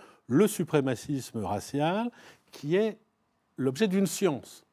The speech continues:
C'est, c'est pas quelque chose, euh, que des azous, des, des, des demi-fous, euh, ont inventé, c'est ce qui est enseigné dans les universités,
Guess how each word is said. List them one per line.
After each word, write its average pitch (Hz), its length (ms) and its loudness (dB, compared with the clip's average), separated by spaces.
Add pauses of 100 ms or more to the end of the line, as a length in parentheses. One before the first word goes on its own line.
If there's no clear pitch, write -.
(140)
C'est, 139 180 2
c'est 127 200 -2
pas 208 420 4
quelque 147 300 -2
chose, 180 480 2 (440)
euh, 117 360 0
que 127 100 -4
des 110 260 2
azous, 117 540 0
des, 117 180 -4
des, 104 200 -10
des 107 160 -12
demi-fous, 123 800 -4 (340)
euh, 127 240 0 (120)
ont 143 220 2
inventé, 131 520 2
c'est 190 300 2
ce - 160 -4
qui - 240 -2
est 123 240 -2
enseigné 175 720 0 (220)
dans 180 300 4
les 160 200 2
universités, 135 760 -4